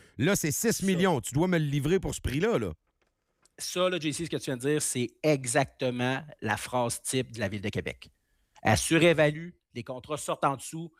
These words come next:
Speaker 2: ils vont se coller au budget. « Ah, on arrive à deux pour cent du budget. » Ouais, mais vous avez été minable dans votre gestion contractuelle.
Speaker 1: Incroyable.
Speaker 2: Et l'exemple du, de la bibliothèque Paul Aimé Paiement en est un beau.
Speaker 1: Tout est dans
Speaker 2: C'est
Speaker 1: la
Speaker 2: un
Speaker 1: façon de faire, hein ?
Speaker 2: Ouais. C'est un contrat de six point deux millions qui a été attribué à Construction Durand.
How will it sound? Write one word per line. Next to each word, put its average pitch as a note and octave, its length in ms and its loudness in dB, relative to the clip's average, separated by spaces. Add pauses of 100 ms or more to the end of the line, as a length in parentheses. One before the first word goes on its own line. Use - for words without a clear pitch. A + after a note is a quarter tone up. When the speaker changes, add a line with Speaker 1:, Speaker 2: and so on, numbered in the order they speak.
(160)
Speaker 2:
ils A#2+ 120 -6
vont C#3+ 140 -2
se - 100 -8
coller D#3+ 260 4
au D#3+ 80 0
budget. « C#3+ 500 0 (240)
Ah, F#3+ 180 0
on F#3 80 -8
arrive E3+ 300 2
à D3+ 80 2
deux E3 140 -6
pour D#3 140 -10
cent D#3+ 120 -4
du C3+ 80 -12
budget. » A#2+ 400 -4
Ouais, C3+ 240 -2
mais A#2 100 -4
vous G#2+ 140 -4
avez B2 240 2
été B2+ 260 -2
minable C#3+ 540 2
dans B2 140 0
votre A2 160 -8
gestion A#2+ 300 -6
contractuelle. B2+ 640 -2
Speaker 1:
Incroyable. E2 360 -2
Speaker 2:
Et D3 100 6
l'exemple C#3+ 500 2 (120)
du, C3+ 320 -12
de B2 100 0
la A#2+ 140 4
bibliothèque A#2+ 440 -2
Paul B2 140 -2
Aimé A#2 220 0
Paiement A#2+ 280 2
en A2+ 100 0
est G#2+ 80 -2
un G#2+ 120 -6
beau. A2+ 220 -4
Speaker 1:
Tout - 180 4
est A#3 60 6
dans F3 180 4
Speaker 2:
C'est D#3+ 60 2
Speaker 1:
la D#3 60 4
Speaker 2:
un D3 40 2
Speaker 1:
façon E3 400 2
de F#2+ 60 -8
faire, D#2+ 280 -2
hein ? C3+ 120 2 (600)
Speaker 2:
Ouais. C3+ 120 -4 (420)
C'est - 140 -8
un C3 80 -4
contrat D3 300 0
de - 40 -4
six - 260 0
point D3+ 260 0
deux D3+ 300 -2
millions C#3 560 0
qui - 120 -6
a - 20 4
été A#2+ 140 2
attribué C3+ 280 -2
à C3+ 60 2
Construction - 480 -8
Durand. A#2+ 340 2